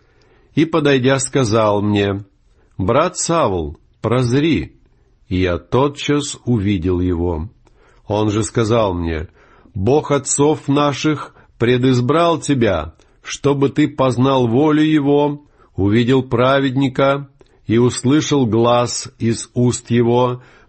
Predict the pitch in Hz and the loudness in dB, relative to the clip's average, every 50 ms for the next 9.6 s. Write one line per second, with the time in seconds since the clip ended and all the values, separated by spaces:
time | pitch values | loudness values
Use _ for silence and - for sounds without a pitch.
0 | _ - 101 101 - 107 104 107 113 110 - - - 104 82 - - - 120 135 | _ -4 -4 -2 0 -2 0 0 0 -2 -2 -2 -4 -4 -4 -4 -2 2 4 4
1 | 151 160 151 131 120 104 107 104 98 - - 110 104 104 101 95 - 104 101 104 | 4 4 2 2 0 2 0 0 -2 -2 -2 0 0 0 -2 -2 -2 -2 -2 -2
2 | 92 90 107 117 113 107 - 113 113 113 113 110 113 113 - - - _ - - | 0 0 2 2 0 2 0 0 2 2 0 0 -2 -6 -8 -16 -20 _ -8 -4
3 | 107 101 104 80 - - - - 113 110 107 104 107 101 104 107 95 104 110 117 | -2 -2 -2 -4 -6 -8 -6 -2 0 0 0 0 0 0 0 0 0 2 2 2
4 | 131 135 135 127 127 - - 104 101 - - 120 117 120 117 - - - 135 120 | 2 2 2 0 -4 -4 -4 -4 -4 -2 -2 -2 -2 -2 -2 -4 -4 -2 -2 -2
5 | 107 - 104 98 95 107 120 127 110 123 123 120 120 120 - 110 104 - - - | -2 0 -2 0 2 2 2 2 2 2 0 0 0 -2 -4 -4 -4 -4 -4 -2
6 | 107 110 107 98 - - 90 80 71 - - _ _ _ _ _ _ _ _ _ | 0 0 0 0 -2 -4 -4 -4 -6 -8 -12 _ _ _ _ _ _ _ _ _
7 | _ _ _ _ - - - - 120 123 127 170 175 180 - - - - - - | _ _ _ _ -20 -10 -4 -2 -2 0 2 0 0 0 -2 -4 -8 -6 -2 0
8 | 160 170 151 160 156 147 147 147 135 104 82 82 78 76 76 - - - _ _ | 0 2 2 2 2 4 4 2 2 0 -2 -4 -6 -6 -8 -10 -12 -14 _ _
9 | - - - - - 139 139 143 147 147 151 156 | -14 -12 -10 -4 0 2 2 2 2 0 -2 -4